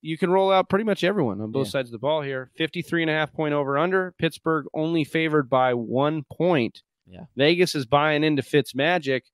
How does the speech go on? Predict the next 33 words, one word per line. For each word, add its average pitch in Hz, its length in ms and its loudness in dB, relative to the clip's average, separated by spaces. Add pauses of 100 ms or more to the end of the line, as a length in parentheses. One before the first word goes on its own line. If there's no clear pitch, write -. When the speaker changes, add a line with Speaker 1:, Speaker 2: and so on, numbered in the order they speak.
(240)
Speaker 1:
And 151 160 0
why 220 220 4
not, 151 320 0
man? 131 240 -2
He's 139 160 -4
surrounded 156 480 -2
by 135 140 0
great 139 320 -2
weapons. 113 400 -4
Deshaun 160 400 0
Jackson, 135 480 0
Mike 156 280 0
Evans, 123 340 0 (380)
O 127 140 6
J 117 220 2
Howard's 151 520 2
really 151 260 2
good. 147 420 0
Speaker 2:
Yep. 104 220 -16 (100)
Speaker 1:
Uh, 120 260 4
Speaker 2:
Godwin 127 300 0
is 120 180 -8
getting 120 240 -10
in 120 160 -16
on 117 80 -12
Speaker 1:
Godwin, 160 380 6
Speaker 2:
the 165 60 2
mix. 151 120 -4
Speaker 1:
Chris 160 200 -6
Speaker 2:
Yep. 104 60 -4
Speaker 1:
Godwin's 147 380 0
Speaker 2:
Yep. - 40 -20
Speaker 1:
great. 160 260 0